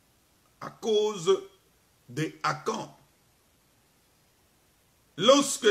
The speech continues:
Israël avait pris la ville de Jéricho, Dieu les avait interdits de ne rien prendre.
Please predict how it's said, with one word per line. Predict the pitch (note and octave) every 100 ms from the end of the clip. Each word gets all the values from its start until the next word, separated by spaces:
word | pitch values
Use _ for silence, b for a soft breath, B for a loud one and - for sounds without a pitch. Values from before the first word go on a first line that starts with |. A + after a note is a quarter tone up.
| A3+
Israël | B3+ - - G3+ A3 A#3 G3+ - _ _ _ _ _ _ _ _ _ _ _ _ _ _ _ _ _ _
avait | - E3 G#3 D3
pris | - A3+ C4+ C4 E3+
la | F3 D#3+
ville | D#3+ F#3 D3
de | D#3+
Jéricho, | C#3+ D3+ C3+ C3+ E3 D#3+ - - _ _ _ _ _ _ _ _ _ _ _ B2
Dieu | - D3 B3+ C4
les | A3 E3 D#3+
avait | F3 G3+ G#3 - -
interdits | G3 F#3 C#3+ E3 D3 D3+ F3
de | D3
ne | D3+ D#3
rien | D3 C#3+ C#3+
prendre. | - D3 D#3 C#3+ -